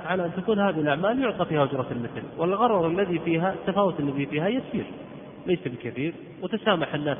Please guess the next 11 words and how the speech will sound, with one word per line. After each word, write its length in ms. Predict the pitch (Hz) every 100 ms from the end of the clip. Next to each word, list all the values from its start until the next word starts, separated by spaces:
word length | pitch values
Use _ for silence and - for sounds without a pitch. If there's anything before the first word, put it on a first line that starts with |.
| -
بمثله 340 | 135 160 190
وجرت 320 | 190 190 147
عليه 180 | 147 139
العادة، 400 | 123 131 139 180 - - - - -
والعرف 340 | 165 160 190 -
محكم 360 | 143 170 -
في 140 | 131 135
تحديد 400 | 139 135 143 156 - - - -
الغرر 540 | 127 131 131 127 - - - 127
الكثير 400 | 131 139 123 123
واليسير. 380 | 113 107 - -